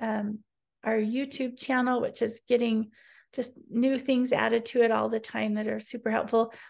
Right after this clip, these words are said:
like those little clips that Debbie shared today in our lesson. So aren't those awesome little nuggets and just <laughs> powerful little, um, packed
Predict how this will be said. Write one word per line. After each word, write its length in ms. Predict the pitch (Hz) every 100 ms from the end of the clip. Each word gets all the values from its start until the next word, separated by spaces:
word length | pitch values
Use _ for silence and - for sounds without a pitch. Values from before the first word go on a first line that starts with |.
| _
like 200 | 240 240
those 220 | 240 247 247
little 220 | 220 220
clips 420 | - 240 - - -
that 180 | 226
Debbie 440 | 233 226 226 226 214
shared 400 | - 233 220 220
today 280 | 233 220 226
in 120 | 220
our 140 | 220
lesson. 520 | 226 214 - 214 208 214 _ - _
So 380 | - 233 214 - -
aren't 220 | 302 277
those 240 | 285 277
awesome 540 | - 233 240 - 240 233
little 280 | 233 226 220
nuggets 640 | 220 226 226 240 - -
and 140 | 226
just 260 | 208 - - _
<laughs> 60 |
powerful 580 | - - 220 226 - 254
little, 320 | 240 220 220 - - - - - -
um, 320 | 240 214 208 208
packed 640 | - 226 - - -